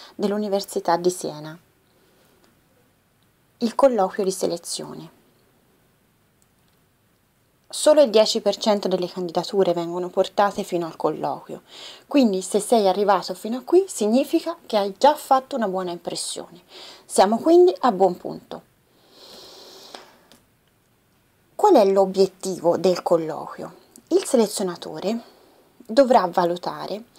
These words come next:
se il tuo profilo è adatto alla posizione, quali sono le tue competenze, come ti esprimi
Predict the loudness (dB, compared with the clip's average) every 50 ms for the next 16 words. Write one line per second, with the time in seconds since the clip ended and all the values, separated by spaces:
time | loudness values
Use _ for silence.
0 | -20 -20 -20 -20 -16 -2 2 4 4 4 4 4 4 4 6 4 2 2 0 -2
1 | 0 2 2 0 2 2 2 2 2 2 -2 -2 -4 -8 -14 _ _ 0 0 2
2 | 2 2 2 2 0 -2 -4 -4 -4 -4 -6 -10 -8 -6 -6 -6 -6 -8 -12 -14
3 | -16 -18 -20 _ _ _ _ -20 -20 -20 -20 -20 -20 _ _ 0 0 0 0 -2
4 | -4 -6 -8 -8 -10 -12 -10 -10 -10 -10 -10 -12 -16 -10 -6 -6 -2 2 2 2
5 | 2 0 -2 -4 0 0 0 2 2 0 -2 -2 -4 -8 -6 -6 -6 -6 -6 -8
6 | -6 -4 -4 -4 -4 -4 -6 -6 -6 -6 -8